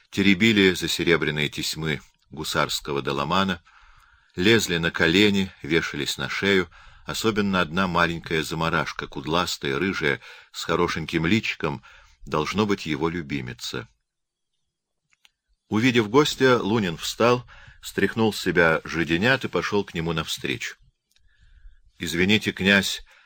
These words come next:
что не могу вас принять как следует. У моего почтенного сруля Мошки по случаю какого-то праздника щука огромная, целый левиафан жарится. И такого чада напустили мне в комнату,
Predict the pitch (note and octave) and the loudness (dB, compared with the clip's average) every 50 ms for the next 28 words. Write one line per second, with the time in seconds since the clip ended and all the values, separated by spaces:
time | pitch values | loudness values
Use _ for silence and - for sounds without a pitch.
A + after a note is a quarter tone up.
0 | _ _ _ _ _ _ - - - - F2 E2 E2+ F2 F2+ E2+ E2 F#2 F2+ F2+ | _ _ _ _ _ _ -16 -10 -4 0 0 2 2 2 2 2 4 4 4 4
1 | E2+ - - - - E2 E2 F2 G2+ A2+ G#2+ F2 - - - - - _ _ _ | 2 2 -2 -4 -2 0 0 2 4 2 2 2 -2 -8 -14 -14 -16 _ _ _
2 | _ _ _ - - D2+ - - - - E2+ D#2 D2 C2 C2 B1+ A#1+ - - - | _ _ _ -6 -6 -6 -6 -6 -8 -4 -2 -2 -2 -2 -2 -6 -8 -8 -12 -16
3 | - - _ _ _ - _ _ - - _ - - - - - - - - - | -20 -20 _ _ _ -20 _ _ -20 -20 _ -20 -20 -20 -20 -20 -20 -20 -20 -20
4 | _ _ _ - - F2 G2 G#2 A2 A2+ B2+ B2+ - B2 A2 - - - B2 B2+ | _ _ _ -10 -4 2 4 4 6 6 6 6 6 4 4 4 4 4 4 4
5 | B2 B2 A#2 A2 G#2+ G#2+ - - - G#2 G#2+ A#2+ A2+ G#2+ G2+ G2+ A2 B2 B2+ B2 | 4 4 4 6 6 6 6 4 2 2 4 4 6 6 6 6 6 4 4 2
6 | - - - B2 A#2+ A2+ - - F#2+ - - G#2 G#2+ A2 - - G#2 G2 - G2 | 0 -2 2 2 2 2 2 0 -2 0 0 0 0 0 0 2 0 2 2 2
7 | F2 - G#2 F#2+ G2 F#2 F#2 D#2+ - - F2 G2+ A2 G2+ F#2+ G#2 G2+ - - G2 | 2 2 2 2 2 0 -2 -6 -6 0 2 2 2 2 2 0 0 4 6 6
8 | G2 F#3 - _ - - _ - - - - _ - - - - - - - B2+ | 6 4 2 _ -20 -20 _ -20 -20 -20 -20 _ -10 -4 -2 -2 0 2 4 4
9 | D3+ - - G2+ E2+ D#2 D2 C2+ C#2+ E2 F2+ F2+ E2 D#2 D2 C#2+ C#2 C2+ - - | 2 2 2 2 2 2 2 2 2 2 2 2 2 0 -2 -2 -2 -2 -4 0
10 | F#2 F#2+ G2+ G2 F#2+ F2 E2 E2+ E2 D#2+ D#2+ D#2 D2+ - - A2+ A2 F#2+ D2 B1+ | 2 2 4 4 4 4 4 2 2 2 2 2 0 0 0 0 0 0 -2 -6
11 | - - B1+ B1+ D#2+ E2 D2 C2 C2 - - - - - - A#1+ - - _ - | -14 -14 -8 -4 0 0 0 0 -2 -6 -8 -10 -8 -8 -6 -8 -8 -10 _ -20
12 | - - - _ _ - - - - - - - - - - D#2 - E2 - - | -20 -20 -20 _ _ -20 -20 -20 -20 -20 -20 -20 -20 -16 -10 -4 -4 -2 0 2
13 | G2 F#2 F#2+ F#2 - - C3 C#3 C#3+ C3 A#2 G#2 F#2+ E2+ - F2+ - - - F#2 | 2 2 2 2 2 2 4 4 4 4 2 2 -2 -2 -4 -4 -6 -4 -4 -2
14 | E2 E2 D#2 D#2+ D2 - - - E2+ D2+ C#2 C2 C2 - - C2 B1+ | -2 -2 -2 -2 -4 -4 0 0 0 2 0 -2 -8 -8 -8 -10 -10